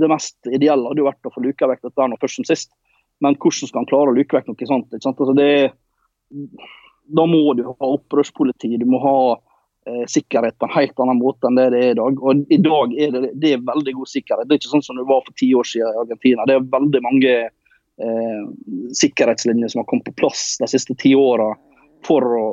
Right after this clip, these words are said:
skulle hindre at det sånne situasjoner oppstår, men likevel så oppstår det, ikke sant? Altså,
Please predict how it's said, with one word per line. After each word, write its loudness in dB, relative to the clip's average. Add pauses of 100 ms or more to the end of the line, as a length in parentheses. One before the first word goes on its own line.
skulle -4
hindre 2
at -6
det -4
sånne 0
situasjoner 0
oppstår, 0
men 4
likevel 2
så 0
oppstår -6
det, -8
ikke -2
sant? -2
Altså, 4